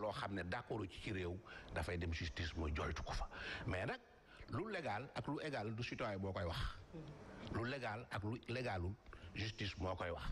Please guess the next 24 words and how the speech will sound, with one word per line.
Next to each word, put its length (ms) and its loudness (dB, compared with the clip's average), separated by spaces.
Comme 180 2
ñoom 220 2
xalaat 380 0
nañ 140 2
ne 100 2
légalul, 360 2
nañ 140 2
dem 160 0
justice. 460 -2
Bu 120 0
justice 380 -2
nee 100 2
nag 140 2
c'est 140 0
illégal, 360 2
ñëpp 220 0
dañ 160 2
ci 60 0
war 80 4
a 40 2
d'accord 280 2
ne 100 4
c'est 140 0
illégal. 340 2